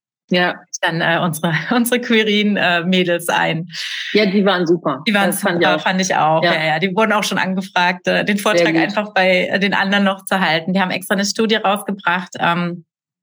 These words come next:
Speaker 2: zum Thema Frauen und Finanzen mit dem Ziel, die Frauen aufs, äh, Börsenparkett zu bringen. Und, ähm, das ist tatsächlich einfach auch im, im Gespräch entstanden, als ich mit ihnen gesprochen habe,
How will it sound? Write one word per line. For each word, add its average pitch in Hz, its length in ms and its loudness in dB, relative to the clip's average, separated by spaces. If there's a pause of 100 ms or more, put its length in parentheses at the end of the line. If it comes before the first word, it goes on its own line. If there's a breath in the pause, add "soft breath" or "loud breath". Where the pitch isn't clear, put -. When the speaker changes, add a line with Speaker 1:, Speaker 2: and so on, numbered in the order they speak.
(120)
Speaker 2:
zum 202 140 -2
Thema 190 240 0
Frauen 185 300 0
und 180 200 -2
Finanzen 190 400 -2
mit 196 120 -2
dem 185 100 0
Ziel, 208 340 0
die 196 80 0
Frauen 165 380 -2
aufs, - 260 -6
äh, - 160 0
Börsenparkett 220 800 -2
zu 208 140 -6
bringen. 185 480 -2
Und, 175 400 -4
ähm, 165 280 -2
das 175 200 -4
ist - 180 -10
tatsächlich 185 400 -2
einfach - 340 -2
auch 185 140 -2
im, 185 160 0
im 180 300 -4
Gespräch 214 460 -2
entstanden, 208 540 -2
als - 240 -4
ich - 200 -6
mit 202 160 0
ihnen 190 180 -2
gesprochen 180 460 -2
habe, 175 160 -4